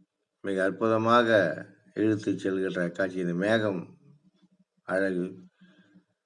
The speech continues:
தேர் என்றாலே அழகு, அதை விட மேகம் ரொம்ப மிகவும் அழகு. பெண்கள் பூரா ஒரு பக்கம் வடம் பிடிக்கிறாங்க பாருங்க. மிகவும் சாமர்த்தியமாக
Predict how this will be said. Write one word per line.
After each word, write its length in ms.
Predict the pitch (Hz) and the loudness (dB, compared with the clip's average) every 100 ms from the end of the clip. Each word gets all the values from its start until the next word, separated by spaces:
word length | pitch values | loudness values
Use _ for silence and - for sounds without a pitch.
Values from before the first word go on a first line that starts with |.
| _ _ | _ _
தேர் 280 | - 104 117 | -4 2 2
என்றாலே 480 | 110 110 110 117 123 | 2 0 2 2 2
அழகு, 340 | 107 101 104 123 | 2 2 2 2
அதை 160 | 101 101 | 2 2
விட 200 | 104 104 | 0 0
மேகம் 500 | 98 107 113 107 98 | 0 0 0 0 -2
ரொம்ப 260 | 92 98 95 | -4 -4 -6
மிகவும் 280 | 95 104 95 | -6 -6 -4
அழகு. 280 | 92 92 95 - _ _ _ 185 185 _ _ _ _ _ _ 185 _ _ _ _ _ _ _ _ _ _ _ _ _ 185 _ _ _ _ 185 _ _ _ _ _ _ _ _ _ - | -6 -8 -14 -20 _ _ _ _ _ _ _ _ _ _ _ _ _ _ _ _ _ _ _ _ _ _ _ _ _ _ _ _ _ _ _ _ _ _ _ _ _ _ _ _ -4
பெண்கள் 400 | 113 110 110 101 | 0 2 2 4
பூரா 140 | 131 | 6
ஒரு 180 | 127 107 | 6 4
பக்கம் 240 | 98 101 110 | 0 0 0
வடம் 220 | 101 101 | 2 0
பிடிக்கிறாங்க 400 | 98 92 85 85 | 0 0 -2 -4
பாருங்க. 280 | 78 76 73 - _ _ _ _ _ _ _ _ _ _ _ _ _ _ _ _ - | -6 -8 -14 -20 _ _ _ _ _ _ _ _ _ _ _ _ _ _ _ _ -10
மிகவும் 400 | 98 101 101 98 | -4 -4 -4 -4
சாமர்த்தியமாக 880 | 98 107 110 107 113 107 110 120 | -2 0 0 0 -2 -2 0 0